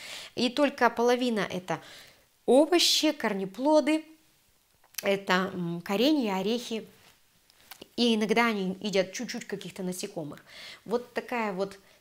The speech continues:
а, пища у шимпанзе. Интересно, да, что именно этих животных, шимпанзе, а, м, используют в медицинских опытах. То есть, когда нам нужно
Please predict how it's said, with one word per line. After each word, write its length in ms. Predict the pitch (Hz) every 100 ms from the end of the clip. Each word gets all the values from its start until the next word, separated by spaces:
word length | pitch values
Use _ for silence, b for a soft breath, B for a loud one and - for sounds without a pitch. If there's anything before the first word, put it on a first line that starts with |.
| _
а, 560 | - 190 170 156 147 143 - _ _ _ _ _ _ _ _ _ -
пища 360 | 285 285 233
у 80 | 202
шимпанзе. 600 | - 240 220 233 220 180
Интересно, 460 | 165 254 330 320 214
да, 120 | 226
что 320 | - - 190 B B B B
именно 440 | 254 269 240 240 - -
этих 320 | 254 240 202
животных, 520 | 185 208 285 247 202
шимпанзе, 680 | - 202 190 226 208 185 147 B B B B -
а, 640 | 175 165 165 165 160 156 - - 156
м, 400 | 165 160 160 170 -
используют 720 | - - 277 240 226 220 -
в 260 | 190 180
медицинских 680 | 208 214 - 254 226 247 -
опытах. 500 | 175 - - - - _ -
То 80 |
есть, 120 | 185 185
когда 280 | 190 226
нам 180 | 233 214
нужно 400 | 214 214 196 185